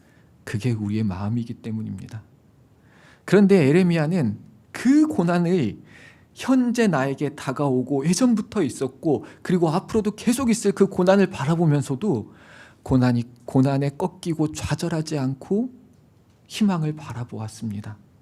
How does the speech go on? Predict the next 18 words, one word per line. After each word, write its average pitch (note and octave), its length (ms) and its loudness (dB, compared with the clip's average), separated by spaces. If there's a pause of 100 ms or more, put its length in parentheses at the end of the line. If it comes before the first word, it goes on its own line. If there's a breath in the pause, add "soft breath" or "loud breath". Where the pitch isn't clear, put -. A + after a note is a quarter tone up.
(440 soft breath)
그가 B2 240 0
그 B2 100 -4
희망을 B2+ 400 2
바라볼 C#3+ 380 -2
수 - 140 -6
있었던 D#3 460 -4
이유가 C3+ 380 -6
무엇입니까? B2 880 -6 (2250 soft breath)
창자를 D#3 500 -2
비트는 B2+ 580 -2
고난 C3+ 420 -4
가운데에서도 A2 1040 -8 (1600 soft breath)
하나님께서 A2 520 0
새롭게 A#2+ 520 -6
역사하실 A2 840 -6 (480 soft breath)
하나님의 A2+ 680 0
새 - 400 -6
은혜를 C3+ 560 -2